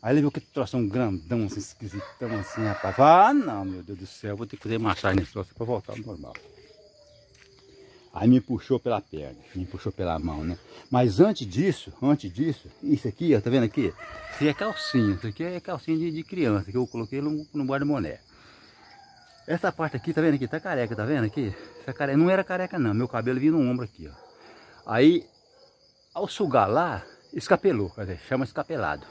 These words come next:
né? A água sugou, sugou e saiu aqui pra cima aqui, ó. Saiu tudinho aqui, ó. Eu fui pegar lá o pedaço aqui, o trampo aqui, ó, o tranco. Rapaz, saiu com osso e tudo, com osso e tudo. Foi para lá.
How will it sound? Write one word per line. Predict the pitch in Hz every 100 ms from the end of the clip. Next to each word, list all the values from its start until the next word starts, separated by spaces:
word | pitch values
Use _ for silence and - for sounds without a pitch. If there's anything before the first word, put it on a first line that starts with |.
| -
né? | 101 95 - - - -
A | 113
água | 123 135
sugou, | - 180 101 98 90
sugou | 170 139 143 180
e | - - 180 - -
saiu | - 180 185
aqui | 170 -
pra | 147
cima | - 143
aqui, | - 107
ó. | 87 -
Saiu | 131
tudinho | 143 160 143
aqui, | 120 - 92
ó. | 82 - - - - -
Eu |
fui | - 151
pegar | 160 143 156
lá | 127 98 82
o | 117
pedaço | 104 110 107 98
aqui, | 101
o | 110
trampo | 117 120 95
aqui, | -
ó, | 101 92
o |
tranco. | - - 107 90
Rapaz, | 104 135 185
saiu | 190
com | - 175
osso | 220 165
e |
tudo, | - 101 -
com | 165
osso | 185 170
e |
tudo. | - 92 - -
Foi | 135
para | 131 117
lá. | 107